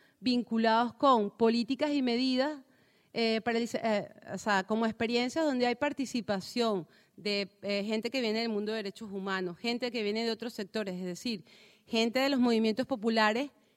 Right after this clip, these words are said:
que ha sido parte del diseño, construcción y ejecución de políticas públicas, y que en muchos casos son experiencias que no se conocen, incluso a veces la gente alucina cómo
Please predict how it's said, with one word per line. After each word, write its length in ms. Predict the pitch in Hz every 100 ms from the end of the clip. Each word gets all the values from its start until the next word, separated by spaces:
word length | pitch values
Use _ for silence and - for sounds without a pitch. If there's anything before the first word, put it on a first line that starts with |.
| _
que 200 | - 214
ha 340 | 208 214 294 349 -
sido 380 | - - 247 262
parte 580 | 262 226 196 208 277 349 - _ _ _
del 240 | 196 220
diseño, 400 | 208 196 190 214
construcción 480 | 240 262 226 - 196
y 40 |
ejecución 380 | 220 247 220 190
de 80 | 190
políticas 480 | - 208 180 226 202
públicas, 600 | _ 247 294 180 - - _ _ _ -
y 80 | 208
que 80 |
en 80 | 214
muchos 320 | 208 196 262
casos 280 | 254 262 277
son 140 | 269 262
experiencias 640 | 254 226 214 214 208 277
que 160 | 214
no 160 | 208 214
se 160 | 214 285
conocen, 460 | 233 220 226 285
incluso 360 | 233 196 202 220
a 40 |
veces 200 | 233 277
la 80 | 240
gente 280 | 208 190 220
alucina 500 | 233 - 220 226 247
cómo 480 | - 214 196 247